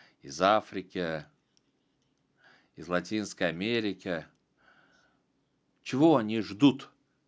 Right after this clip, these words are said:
от совещания? Поэтому нам очень хотелось бы услышать вот такую общую позицию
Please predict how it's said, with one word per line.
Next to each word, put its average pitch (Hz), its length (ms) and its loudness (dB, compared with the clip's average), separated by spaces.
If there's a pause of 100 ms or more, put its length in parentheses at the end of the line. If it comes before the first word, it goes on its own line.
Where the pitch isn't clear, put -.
(680)
от - 280 -2 (1300)
совещания? 98 1000 -4 (3500)
Поэтому 120 460 0
нам 131 380 2
очень 131 280 -4
хотелось 120 560 -2
бы 113 140 -6
услышать 113 680 -6
вот 98 220 -10
такую 113 360 -4 (160)
общую 107 420 0
позицию 87 920 -4